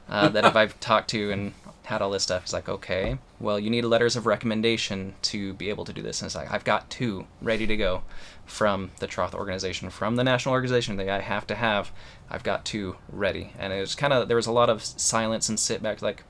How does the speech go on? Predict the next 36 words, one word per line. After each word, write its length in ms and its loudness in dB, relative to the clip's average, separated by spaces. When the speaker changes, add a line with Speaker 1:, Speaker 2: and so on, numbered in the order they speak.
Speaker 1:
"Okay, 320 -2
this 160 -2
guy 160 0
knows 180 -4
what 80 -6
he's 100 -4
talking 340 0
about 220 6
Speaker 2:
Yeah, 40 2
Speaker 1:
a 20 0
little 160 -2
bit." 120 0
Speaker 2:
yeah. 140 0
Speaker 1:
Unfortunately, 440 4
he's 140 2
not 140 4
the 80 0
one 240 -2
who 360 -6
gets 280 -4
to 100 -8
make 300 -6
the 200 -8
approval. 560 0
He 140 -4
was 140 -2
all 160 2
for 560 -2
the 160 0
idea 340 0
of 260 0
having 320 0
it. 200 -6
Um, 360 -6
he 160 -6
al-, 200 -2